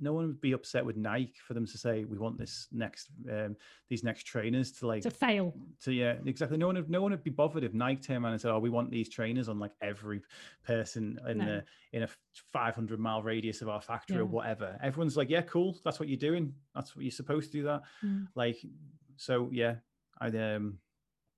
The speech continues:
Speaker 1: I'm totally on board with the whole fact that we need to, A, do these things for ourselves, but also for the people that we're, uh, putting them out there for.
Speaker 2: Trying to communicate with.
Speaker 1: Exactly.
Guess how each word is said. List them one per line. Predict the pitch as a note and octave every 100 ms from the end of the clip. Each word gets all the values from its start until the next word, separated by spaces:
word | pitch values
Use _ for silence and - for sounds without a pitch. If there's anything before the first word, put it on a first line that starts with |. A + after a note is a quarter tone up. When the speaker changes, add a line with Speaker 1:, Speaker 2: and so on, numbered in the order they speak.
| _ - -
Speaker 1:
I'm | A#2+
totally | - B2+ C#3 B2+
on | A2
board | A2 G#2 G#2+
with | A2+
the | A#2
whole | G#2+ G2
fact | - A2 G#2
that | G2+ A2+
we | G#2 G2
need | G2 G2 F2+
to, | - F#2+ G2
A, | G#2 G2 F#2+ -
do | G#2 G2
these | G2 F#2
things | G#2 G2
for | - G#2
ourselves, | - G2+ G2 G2+
but | G#2+
also | G2+ F#2+ -
for | - G#2
the |
people | - G2 - G2+
that | G2+ -
we're, | G2 F#2+
uh, | F#2+ _ - - - - - -
putting | G2+
them | G2+
out | A#2
there | D#3
for. | C#3 D#3+ - -
Speaker 2:
Trying | G#3+
to | G3
communicate | - C#4+ A#3+ - G3 G3
with. | - _ - - A3+
Speaker 1:
Exactly. | A3 C4 A3+ D3+